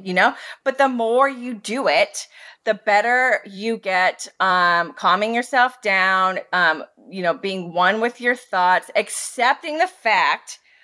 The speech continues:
that you don't know what's gonna happen, but that you're gonna go out there and do the best that you can, and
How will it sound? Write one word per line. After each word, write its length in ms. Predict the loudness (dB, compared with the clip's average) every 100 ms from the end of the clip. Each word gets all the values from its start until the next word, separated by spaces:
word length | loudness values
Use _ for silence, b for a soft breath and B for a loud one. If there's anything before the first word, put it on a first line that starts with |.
| b _
that 460 | -2 2 4 2 -2 -10
you 160 | -8 -4
don't 160 | 0 2
know 220 | 2 2
what's 160 | 0
gonna 180 | -4 -4
happen, 480 | -2 0 2 0 -2 b b
but 160 | -6 -2
that 320 | 0 2 0 -4 b b _ _
you're 200 | -6 -2
gonna 240 | 0 0 0
go 180 | 0
out 240 | 2 2 0
there 460 | 0 2 2 0 -2
and 160 | -6 -4
do 100 | -4
the 100 | 0
best 300 | 2 0 0
that 120 | -10
you 120 | -10
can, 840 | -14 -12 -4 -2 0 0 0 -4 -12 b b -4
and 640 | -2 2 2 4 2 0